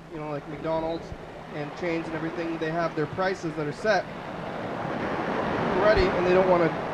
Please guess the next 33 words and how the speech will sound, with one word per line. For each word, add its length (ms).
change 260
it 140
because 220
they're 120
not 180
getting 160
any 140
money 240
or 80
less 220
money, 200
so 120
they 120
would 100
have 120
to 140
price, 240
like, 140
accordingly, 480
and 140
they 60
just 140
don't 120
wanna 180
do 100
that, 200
so 80
they 80
get 160
more 120
money 200
that 200
way. 200